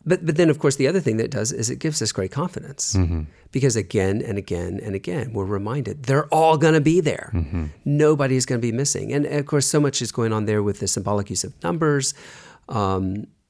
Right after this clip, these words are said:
Speaker 1: the, the way numbers like twelve get doubled, or, uh, uh,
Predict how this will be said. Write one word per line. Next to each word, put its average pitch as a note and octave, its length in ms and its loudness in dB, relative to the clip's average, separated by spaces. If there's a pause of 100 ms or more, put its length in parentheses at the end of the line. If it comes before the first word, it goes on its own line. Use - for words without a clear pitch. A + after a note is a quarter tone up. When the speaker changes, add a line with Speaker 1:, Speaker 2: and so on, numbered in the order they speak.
Speaker 1:
the, A2 260 -4
the G#2 140 -4
way G2 340 0 (540)
numbers G#2+ 280 0
like - 220 -6 (400)
twelve G#2 440 0
get - 200 -6
doubled, G#2+ 640 2 (100)
or, F2+ 540 -4 (360)
uh, F2 500 -4 (400)
uh, F#2+ 120 -6